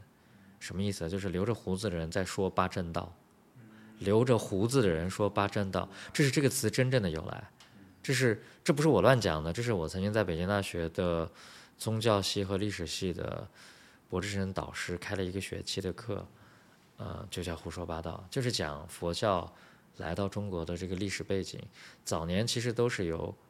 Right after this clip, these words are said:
留着胡子的人传佛经的。新疆其实在，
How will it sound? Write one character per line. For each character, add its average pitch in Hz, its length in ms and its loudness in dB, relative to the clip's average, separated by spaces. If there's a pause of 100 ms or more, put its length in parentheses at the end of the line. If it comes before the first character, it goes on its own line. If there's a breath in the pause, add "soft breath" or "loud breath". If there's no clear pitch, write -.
(120)
留 90 120 0
着 110 80 -2
胡 95 220 -6
子 107 100 -6
的 92 100 -6
人 82 80 -8
传 85 220 -10
佛 90 180 -8
经 92 220 -10
的。 95 80 -10 (320 loud breath)
新 147 180 -4
疆 151 160 4
其 139 160 0
实 127 140 0
在， 113 340 4